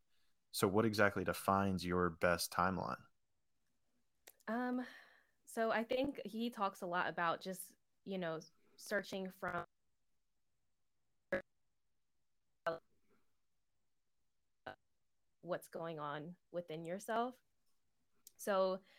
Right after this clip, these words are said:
Speaker 2: that also kind of ties into, like, you creating whatever you desire. So, I mean, if there is something inherent within you that you improve, you're gonna see your,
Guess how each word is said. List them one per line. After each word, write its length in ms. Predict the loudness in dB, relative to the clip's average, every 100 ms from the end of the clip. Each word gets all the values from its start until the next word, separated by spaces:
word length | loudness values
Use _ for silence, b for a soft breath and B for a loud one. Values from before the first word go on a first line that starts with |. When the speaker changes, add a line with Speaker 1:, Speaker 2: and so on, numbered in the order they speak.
| b
Speaker 2:
that 140 | 0 2
also 180 | 0 -2
kind 180 | -4
of 60 | -2
ties 120 | -4
into, 300 | -4 -4 -4
like, 240 | -4 -4 -6 _ _ _ -10
you 220 | -6 -6
creating 680 | -6 -6 -4 -2 -4 -6 -10 -8
whatever 560 | -4 0 0 -2 -6 -14 _ _ _ _ _ _ _ _ _
you 380 | -14 -8 -6 -6
desire. 560 | -6 -4 -4 -4 -6 -8 b b b
So, 540 | -2 2 2 2 -2
I 100 | -4
mean, 260 | -2 -2 -2
if 120 | -2 -4 -4
there 220 | 0 2 2
is 160 | 0
something 680 | -2 -4 -2 -4 -2 -4 -4
inherent 480 | -4 -4 -2 -2 -2
within 320 | -4 -4 -6
you 320 | -4 -4 -4 -6
that 120 | -12 -12
you 960 | _ _ _ _ _ _ _ _ _
improve, 500 | -6 -2 -2 -2 -8 -18 _ _ _ -8
you're 160 | -4
gonna 160 | -2 -2
see 160 | -4 -2
your, 200 | -2